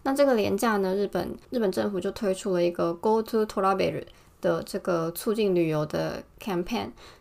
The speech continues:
那但是这个 campaign 呢，就被大家挞伐说，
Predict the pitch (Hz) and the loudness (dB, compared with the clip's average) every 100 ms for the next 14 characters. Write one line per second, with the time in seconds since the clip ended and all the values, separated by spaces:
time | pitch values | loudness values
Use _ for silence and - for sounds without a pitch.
0 | - 302 302 302 285 277 247 262 220 254 | -2 0 2 2 0 0 0 0 -2 0
1 | 233 208 214 220 220 208 202 190 185 - | 2 2 2 0 0 0 0 0 -2 0
2 | 214 - - - - - 185 180 | -2 -2 -2 -4 -4 -6 -2 -2